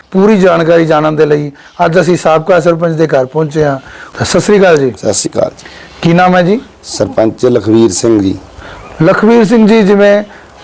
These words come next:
Speaker 1: ਬਹੁਤ ਵੱਡੀ ਜੋ ਤੁਹਾਡਾ ਪਿੰਡ 'ਚ ਅਸੀਂ ਜਦੋਂ ਸਰਵੇ ਕਰਦੇ ਹਾਂ ਤਾਂ ਇੱਕ ਗੁਣਗਾਨ ਮਿਲਦਾ ਹੈ।
Speaker 2: ਬਿਲਕੁਲ, ਭਰਾਵਾਂ ਨਾਲ ਮੇਰਾ ਪੂਰਾ ਪਿਆਰ ਆ ਜੀ।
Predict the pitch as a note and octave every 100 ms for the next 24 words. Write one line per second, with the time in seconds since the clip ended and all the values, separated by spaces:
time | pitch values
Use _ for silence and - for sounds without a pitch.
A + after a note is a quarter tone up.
0 | E3+ E3 F#3+ F#3 E3+ F#3 F3+ F3+ F3 E3+
1 | E3+ - - - E3 E3+ F#3 E3+ E3 F3
2 | F3 F3 F3 - D3 D3 F3+ F3 D#3 D#3
3 | E3 F3 F3+ D#3 D#3 D#3 D#3 E3 E3 D3+
4 | D3 D#3 D3 - - - A2 A2+ B2 A#2
5 | B2 A2+ G2+ G2 F#2+ F#2+ F#2 F#2 A2 G#2
6 | G2 F2+ F2+ F#2+ G2